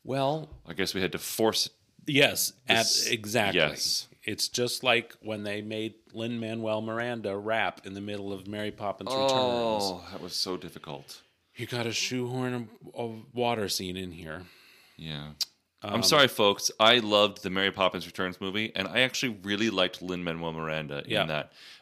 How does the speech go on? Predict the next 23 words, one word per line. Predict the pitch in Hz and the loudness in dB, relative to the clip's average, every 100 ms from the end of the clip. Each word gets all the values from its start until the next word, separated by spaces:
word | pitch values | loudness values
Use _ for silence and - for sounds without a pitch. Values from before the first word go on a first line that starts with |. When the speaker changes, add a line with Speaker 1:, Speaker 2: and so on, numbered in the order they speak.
| - | -6
Speaker 2:
I | 87 | -4
just | 92 - _ _ _ _ - | -2 -6 _ _ _ _ -2
thought | 95 92 - | 0 0 -2
the | 80 | -4
rapping | 82 80 78 78 | 2 2 2 -8
thing | 73 76 | -8 -12
was | 76 76 | -10 -8
just | 78 | -8
like, | - - | -8 -12
"Oh." | - - - - - | -16 -16 -16 -14 -12
Speaker 1:
Yeah. | 113 104 101 101 95 92 95 87 85 226 - | -8 -6 -6 -4 -4 -6 -8 -10 -10 -10 -6
Speaker 2:
It's, | 131 | -6
it | - | -4
was | 143 | -2
almost | - 175 185 | -2 -2 0
like | 147 120 | 0 2
a, | 101 - - - | 2 0 -16 -8
"Hey, | 123 220 180 | 2 6 6
everyone, | 123 120 113 139 190 - - - - | 6 6 8 6 4 -10 -20 -20 -14
look | 90 104 151 - | -2 4 4 4
who | 165 202 | 4 6
wrote | 190 233 208 | 8 6 8
Hamilton." | 240 302 240 165 160 110 85 | 8 10 8 8 6 6 2